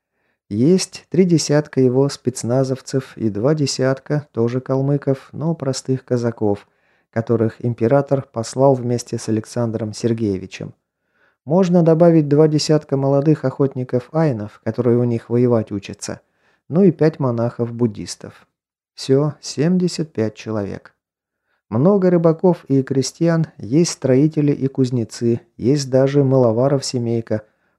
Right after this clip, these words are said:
Полно же отходов от рыбы остается. Вот из них и наладили производство мыла.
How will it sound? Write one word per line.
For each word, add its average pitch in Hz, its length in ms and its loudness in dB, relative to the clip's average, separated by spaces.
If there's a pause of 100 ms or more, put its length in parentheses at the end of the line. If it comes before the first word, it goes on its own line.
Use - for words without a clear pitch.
Полно 185 320 2
же 123 140 2
отходов 127 500 0
от 117 140 -6
рыбы 113 260 2
остается. 107 680 -6 (300)
Вот 123 300 0
из 139 160 0
них 147 340 0
и 147 100 2
наладили 147 540 2
производство 120 760 0
мыла. 101 380 -4